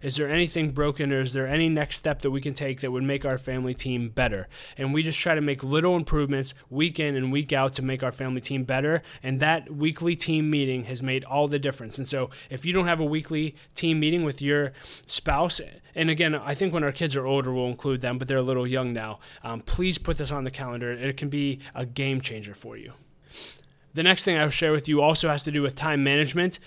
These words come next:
and the lesson is this. We try to free up as much time as possible to be with our family team. We try to free up as much time as possible to be with our family team. What does that look like in our lives?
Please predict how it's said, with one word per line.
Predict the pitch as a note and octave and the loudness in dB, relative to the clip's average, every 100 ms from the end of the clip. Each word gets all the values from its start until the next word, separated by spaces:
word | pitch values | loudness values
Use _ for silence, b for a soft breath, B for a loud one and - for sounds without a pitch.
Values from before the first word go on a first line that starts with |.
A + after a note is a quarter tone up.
| B C#3 | B -4
and | D3 | 0
the | D3 | 4
lesson | D#3+ D#3 D3 | 4 4 2
is | C#3+ | 2
this. | C3 A2+ - B B - | 0 -2 -4 B B -2
We | E3+ | 0
try | - G3 | 6 6
to | E3 | 6
free | - F3 E3+ | 2 4 6
up | D3 C3+ | 6 2
as | B2 | 0
much | C3+ D#3+ - | 2 2 0
time | - E3+ D#3 | 0 2 2
as | C3+ | 6
possible | - E3+ D3+ - B2 A#2+ B2 - | 8 8 4 0 -2 -2 -4 -6
to | D3+ | -2
be | C#3 D#3+ | 2 4
with | D3 | 4
our | D3 C#3 | 4 2
family | D3 C#3 C3+ | 2 0 0
team. | C3 C3 A2 G2 _ _ _ B B B B | -2 -6 -8 -12 _ _ _ B B B B
We | - E3+ | 0 2
try | - F#3+ | 6 6
to | F3 | 6
free | - E3+ | 4 4
up | E3 D3+ | 4 4
as | C#3 C#3 | 0 2
much | D#3+ F#3 - | 2 2 0
time | F#3+ F3 E3+ | 0 2 2
as | C#3 | -2
possible | - G3 F#3+ D3+ C3 B2 C3+ B B B | 0 2 4 2 0 -2 -2 B B B
to | E3 | -4
be | C3+ F#3+ | 2 2
with | E3 C#3+ | 2 2
our | D3 | 0
family | C#3 D3 D3 C#3 | 2 0 0 0
team. | D#3 C3 G#2 G2+ | -2 -2 -4 -4
What | C#3 | 0
does | D3 | 2
that | D3 C#3 | 4 2
look | C3+ | 2
like | C3+ | 0
in | B2+ | 0
our | B2 A#2 | -2 -4
lives? | G2+ G2 | -8 -10